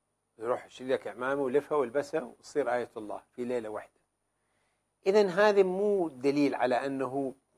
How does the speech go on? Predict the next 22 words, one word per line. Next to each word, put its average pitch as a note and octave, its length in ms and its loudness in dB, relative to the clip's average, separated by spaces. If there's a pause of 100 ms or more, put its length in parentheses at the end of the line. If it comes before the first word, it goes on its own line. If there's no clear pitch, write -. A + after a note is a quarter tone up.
(360)
كل F#3+ 260 6
المعممين C#3+ 580 2
هالشكل C#3+ 400 -8
ولا E3+ 220 8
كل C3+ 240 -2
الحوزات A2 500 -6
هالشكل، - 360 -20 (720)
وإنما C#3 460 -2 (240)
أعلن C#3+ 340 4
بشكل A#2 360 -12
واضح، B2+ 420 0 (220)
أنا C3+ 260 0
أعلن A2+ 240 -2
بشكل G#2+ 240 -18
واضح C#3 400 2 (760)
أن D#3 140 0
هناك C#3+ 380 -2
حوزات B2 560 -2
منحرفة D#3+ 580 -4 (300)
باسم E3+ 500 -6
الحوزة D#3 520 -6
العلمية، D#3 460 -8